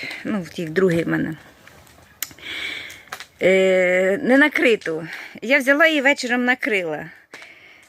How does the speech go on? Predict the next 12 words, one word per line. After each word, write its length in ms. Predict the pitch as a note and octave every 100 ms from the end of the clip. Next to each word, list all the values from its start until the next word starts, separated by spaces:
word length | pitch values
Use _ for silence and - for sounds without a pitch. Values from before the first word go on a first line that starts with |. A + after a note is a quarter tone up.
| -
Ну, 160 | B3
десь, 280 | A#3+ B3+ C#4+
мабуть, 360 | C4 C4 B3 -
в 40 |
мене 240 | G#3+ A#3+ A3
нутро, 540 | A3 - A3 A#3+ G#3+ A3 -
е, 640 | G#3 F#3+ F#3 E3+ E3 E3 D#3 - A3+
<laughs> 240 | D4+ -
чувствувало, 680 | - G4 G4 - C#4 A#3+ F4+
що 340 | F#4+ - E4+ D4 - D#4 - - D#4+
буде 320 | C4 C4+ C#4 C#4
мороз, 760 | B3+ C4 C4 F#4+ C#4 - -